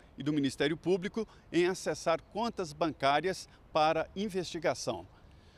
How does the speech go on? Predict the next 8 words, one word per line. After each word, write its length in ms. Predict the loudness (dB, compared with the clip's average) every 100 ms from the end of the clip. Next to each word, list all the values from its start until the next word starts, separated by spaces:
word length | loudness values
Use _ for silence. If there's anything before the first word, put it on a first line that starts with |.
| -20 -6
Tudo 260 | -2 0 2
isso 320 | 0 0 -4
mostra 540 | -2 2 2 2 -4
que 100 | -4
a 40 | -4
democracia 840 | -2 -4 -2 -2 -2 -4 0 0 0
é 100 | -2
viva. 500 | -2 -4 -2 -4